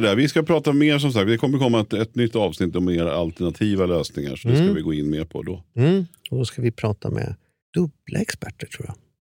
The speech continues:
Speaker 2: Det är planen just nu i alla fall.
Speaker 1: Ja,
Speaker 2: Och
Speaker 1: det är planen. Ja,
Speaker 2: släpper
Speaker 1: det ska
Speaker 2: vi
Speaker 1: bli
Speaker 2: då.
Speaker 1: spännande.
Speaker 2: Ja, det, det ska vi göra något vi aldrig har gjort förut. Nu fortsätter vi, hörni. Hej, Charlie och Mattias. Nu är det till oss båda.
Speaker 1: Härligt.
Speaker 2: Ja, <laughs> det
Speaker 1: Kul att jag får vara med.
Speaker 2: Ja, det är en fråga från Fabian.
Speaker 1: Ja.
Speaker 2: Det,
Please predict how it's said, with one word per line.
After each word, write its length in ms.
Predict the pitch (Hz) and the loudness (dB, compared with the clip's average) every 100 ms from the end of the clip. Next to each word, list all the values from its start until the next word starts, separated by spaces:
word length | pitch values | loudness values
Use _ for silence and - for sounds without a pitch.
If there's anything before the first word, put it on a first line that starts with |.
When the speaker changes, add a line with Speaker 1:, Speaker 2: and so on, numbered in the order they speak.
| _ - | _ -6
Speaker 2:
Det 60 | |
är 60 | 110 | -4
planen 340 | - 101 - - | -4 -6 -6 -8
just 180 | - | -4
nu 60 | 160 | -2
i 40 | |
alla 80 | 180 | -2
fall. 140 | - - | -6 -8
Speaker 1:
Ja, 240 | 78 78 | -4 -2
Speaker 2:
Och 140 | 82 85 | 0 0
Speaker 1:
det 80 | |
är 40 | 92 | 0
planen. 240 | 82 71 | -2 -4
Ja, 60 | - | -4
Speaker 2:
släpper 200 | - 82 | -4 -4
Speaker 1:
det 80 | 92 | -4
ska 120 | 90 | -4
Speaker 2:
vi 40 | |
Speaker 1:
bli 80 | 82 | -4
Speaker 2:
då. 60 | - | -4
Speaker 1:
spännande. 560 | 80 78 110 156 160 - | -2 0 0 0 0 -2
Speaker 2:
Ja, 80 | - | -2
det, 100 | - | -4
det 80 | |
ska 180 | - - | -8 -4
vi 60 | 160 | -2
göra 100 | 127 | 0
något 140 | 117 | -2
vi 120 | 76 | -2
aldrig 240 | - 101 65 | -2 -2 -2
har 40 | |
gjort 140 | 71 - | -4 -6
förut. 340 | - - - - - - - | -12 -12 -20 -18 -14 -12 0
Nu 140 | 185 | 2
fortsätter 300 | 233 165 123 | 4 2 2
vi, 60 | 117 | 2
hörni. 240 | 110 175 - - - - | 2 0 -4 -12 -14 -2
Hej, 360 | 202 240 240 - | 2 2 2 0
Charlie 260 | 160 135 | 0 2
och 40 | 123 | 2
Mattias. 580 | 123 127 156 - - _ | 4 2 2 -2 -10 _
Nu 220 | - 113 151 | -4 0 2
är 40 | |
det 80 | 123 | 2
till 120 | 123 | 0
oss 120 | 110 | -2
båda. 280 | 107 101 - - _ - 73 | -2 -4 -4 -10 _ -16 -8
Speaker 1:
Härligt. 320 | 73 104 - | -4 -4 -4
Speaker 2:
Ja, 400 | 117 107 - 214 - | -2 -2 2 2 2
<laughs> 80 | 135 | 0
det 100 | 147 | 0
Speaker 1:
Kul 240 | - 110 95 | 0 2 2
att 80 | |
jag 180 | 92 101 | 2 0
får 80 | 147 | 0
vara 120 | 120 | -2
med. 100 | 80 139 | 0 2
Speaker 2:
Ja, 320 | 165 240 254 | 2 2 0
det 120 | 135 | 0
är 40 | 123 | 2
en 60 | |
fråga 200 | 156 220 | 2 2
från 140 | 185 185 | 2 2
Fabian. 560 | 196 269 147 - 107 - _ - | 0 0 0 -2 -4 -8 _ -6
Speaker 1:
Ja. 300 | 151 254 - _ | -4 -4 -12 _
Speaker 2:
Det, 120 | 180 | -2